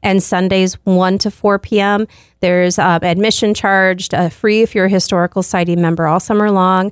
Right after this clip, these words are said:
And, um, it's a great opportunity to, to come and, and check out the house. If the last time you were there was in third grade,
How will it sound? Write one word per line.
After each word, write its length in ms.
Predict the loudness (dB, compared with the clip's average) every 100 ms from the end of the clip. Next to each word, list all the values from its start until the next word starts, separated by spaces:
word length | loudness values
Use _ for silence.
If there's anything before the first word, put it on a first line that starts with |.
| -10 -20 _ -2
And, 560 | 0 2 2 0 0
um, 320 | 0 0 0
it's 200 | -2 -2
a 60 | -2
great 240 | 0 0 2
opportunity 760 | 0 -2 -2 0 0 2 0
to, 480 | 0 -2 0 0 0
to 100 | -2
come 260 | -2 2 2
and, 120 | 0
and 200 | 0 -2
check 200 | -2 -2
out 120 | -2
the 80 | 0
house. 320 | 0 0 -2
If 160 | -8 -4
the 100 | -2
last 280 | 0 -2 -2
time 160 | -2
you 120 | 0 0
were 120 | 0
there 260 | 0 0 0
was 200 | -2 0
in 140 | -2
third 260 | 0 0 0
grade, 320 | 0 0 -2